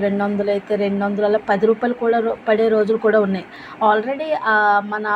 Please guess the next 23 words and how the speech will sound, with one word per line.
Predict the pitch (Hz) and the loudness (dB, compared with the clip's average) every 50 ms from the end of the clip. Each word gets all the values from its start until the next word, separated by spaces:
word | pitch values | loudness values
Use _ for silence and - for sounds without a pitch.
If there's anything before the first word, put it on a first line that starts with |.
| 202 185 | 0 2
బ్యాంక్ | 202 185 196 196 196 254 254 | 2 2 2 0 -2 -6 -6
అకౌంట్‌లో | - - 254 254 254 247 262 262 269 262 262 - 220 | -2 0 0 0 0 -2 -4 -2 0 0 0 0 -2
పడుతున్నాయి, | 196 214 214 - 240 240 220 202 202 240 269 - 208 196 | -4 -4 -4 -6 -6 -4 -4 -4 -2 -4 -2 0 2 2
ఆ | 202 214 185 | 2 2 2
బ్యాంక్ | 175 180 220 240 - 240 226 | 0 -2 -2 -6 -10 -12 -8
అకౌంట్ | - 247 247 247 - - | -4 -4 -4 -4 -4 -6
పట్టుకెళ్ళండి. | 220 - - - - 202 196 196 202 208 285 - 240 208 | -6 -6 -6 -4 -2 -2 -2 -2 -2 -2 -2 0 0 0
ఒకవేళ | 196 - 240 233 247 254 262 262 254 240 | 0 0 0 4 4 6 6 6 4 2
ఆ | 208 202 | 2 0
బ్యాంక్ | 196 190 202 208 196 240 | 0 0 0 -2 -6 -8
అకౌంట్ | 233 - 247 247 240 - - - | -6 -4 -4 -4 -4 -4 -4 -4
పనిచేయట్లేదు, | 196 196 196 202 196 233 233 240 233 - 233 214 208 196 226 220 - - - - - - - 220 | -2 -2 -2 -2 0 0 0 0 0 2 2 2 2 4 2 0 0 -4 -16 -20 -18 -8 -4 0
ఇన్యాక్టివ్ | 220 220 220 220 220 - - 247 240 226 | 2 2 2 2 0 0 -2 0 2 2
అయిపోయింది, | 208 202 208 208 202 202 208 208 202 - 226 226 | 2 2 0 0 -2 -2 -2 -4 -6 -4 -2 -2
నేను | 240 240 240 220 214 | 0 0 0 2 2
మళ్ళీ | 202 208 214 240 254 | 2 2 2 2 2
ఇంకో | 247 - 240 233 - 214 | 2 0 -2 -2 -2 -4
కొత్త | 185 - - 214 196 220 | -4 -2 -2 0 2 2
బ్యాంక్ | 220 226 226 226 214 208 | 2 0 -2 -4 -8 -10
బుక్ | 226 - - - 233 | -10 -10 -8 -4 -4
పె-, | 208 185 190 196 185 190 196 202 214 | -2 -2 -2 -4 -6 -6 -6 -6 -6
ఇంకో | 214 - 233 214 - 208 | -2 -2 -2 0 0 -2
కొత్త | 185 - | -2 -2